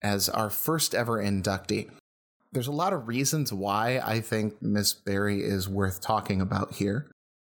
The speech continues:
but there is one indelible fact of life that will always define her life and her work, and that's that she was a transgender woman. I find it's important in, when it comes to game history,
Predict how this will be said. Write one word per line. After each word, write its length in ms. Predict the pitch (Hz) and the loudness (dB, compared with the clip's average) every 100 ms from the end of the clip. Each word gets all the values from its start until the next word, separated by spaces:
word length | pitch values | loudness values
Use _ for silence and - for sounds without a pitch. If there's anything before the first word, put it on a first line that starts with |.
| _ | _
but 360 | 107 101 - - - | -4 -2 -4 -8 -2
there 160 | 117 | -2
is 100 | 117 | -2
one 320 | 120 143 151 - _ _ _ | -2 -2 -4 -10 _ _ _
indelible 500 | 120 113 127 143 147 | -6 0 0 0 -2
fact 340 | - 117 110 120 | -2 -2 -2 -4
of 140 | 104 | 0
life 320 | 104 104 - | 0 0 0
that 100 | 104 | -2
will 140 | 98 85 | 0 0
always 400 | 107 117 131 - | 0 0 -2 -2
define 360 | 117 107 104 | -2 0 2
her 200 | 104 104 | 2 2
life 300 | 101 98 - | 2 0 0
and 200 | 98 98 | -2 -2
her 140 | 98 101 | 0 -2
work, 380 | 120 185 165 - | -2 -2 -2 -2
and 160 | 101 | 0
that's 240 | 95 95 - | 0 0 -2
that 160 | - | 0
she 160 | - 101 | 0 0
was 180 | 95 98 | 0 0
a 60 | |
transgender 640 | 98 98 90 - 160 139 101 | 0 0 0 0 0 0 0
woman. 260 | 101 101 - _ _ _ _ _ - | 0 -2 -8 _ _ _ _ _ -4
I 160 | 131 196 | -2 0
find 280 | 196 190 | 0 0
it's 140 | 165 - | 0 -2
important 560 | 123 - 117 110 104 - _ _ _ - | -2 0 0 0 -4 -6 _ _ _ -6
in, 100 | 107 | -2
when 140 | 104 | 0
it 60 | 101 | 0
comes 220 | 113 104 | 0 0
to 100 | - | -2
game 240 | 107 101 101 | 0 0 0
history, 480 | 95 - 107 95 | 0 -2 -2 -4